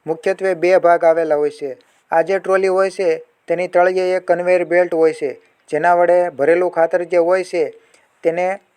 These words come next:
ટ્રોલીના પાછળના ભાગમાં ધકેલે છે અને પાછળ જે રોટર આવેલા હોય, સ્પ્રેડર આવેલા હોય તે, તે ખાતરને વાડીમાં ફગાવે છે અને ખાતરનો બારીક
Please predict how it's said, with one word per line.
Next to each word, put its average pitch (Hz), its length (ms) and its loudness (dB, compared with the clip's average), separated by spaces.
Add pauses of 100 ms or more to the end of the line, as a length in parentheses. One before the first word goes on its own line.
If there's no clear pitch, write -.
(320)
ટ્રોલીના 175 340 2
પાછળના 175 500 2
ભાગમાં 170 320 0
ધકેલે 156 420 0
છે 135 160 -10 (340)
અને 156 140 -4
પાછળ 175 420 0
જે 180 180 -8 (340)
રોટર 160 360 2
આવેલા 180 320 2
હોય, 175 280 0 (180)
સ્પ્રેડર 175 480 0
આવેલા 180 340 0
હોય 175 280 -6 (540)
તે, 180 260 2
તે 185 180 -4
ખાતરને 185 500 -2 (380)
વાડીમાં 180 500 -2 (160)
ફગાવે 160 380 2
છે 123 180 -16 (840)
અને 165 180 -2
ખાતરનો 180 520 -2
બારીક 170 340 2